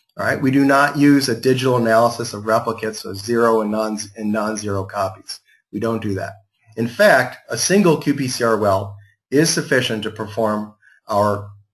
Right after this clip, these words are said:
counting P C R analysis. If you do perform replicates, that's okay. It will give you lower error bars. All right, so let's give you a conceptual idea of how counting P C R works.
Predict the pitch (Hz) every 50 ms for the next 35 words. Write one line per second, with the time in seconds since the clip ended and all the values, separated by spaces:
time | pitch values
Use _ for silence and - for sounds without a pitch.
0 | _ _ - - 131 127 123 127 113 104 101 101 110 104 - - 107 101 98 95
1 | 98 98 95 95 98 101 - - - - - - _ _ _ _ _ - - _
2 | - - 131 127 127 127 127 147 175 170 190 165 - - 156 151 147 143 143 143
3 | 139 156 156 143 - 151 147 147 - - 120 113 110 113 123 113 - - 139 156
4 | 180 196 165 - 117 113 113 110 113 120 117 113 113 113 110 117 113 117 127 127
5 | 135 151 147 - 87 - - - - - _ _ _ _ _ _ _ _ _ -
6 | _ _ _ _ _ _ _ _ _ _ _ _ _ _ - - _ - 127 117
7 | 104 101 135 139 180 233 240 - - - - _ - - - _ _ - 175 180
8 | 180 175 156 123 - - - - 147 139 135 127 - - 170 170 170 - 170 151
9 | 135 120 117 110 110 127 135 131 110 98 95 98 - - 117 110 107 107 107 104
10 | 104 - _ - - 135 131 135 135 - - 131 127 123 113 110 - 117 113 -
11 | - 110 101 95 90 87 95 92 92 - - - - -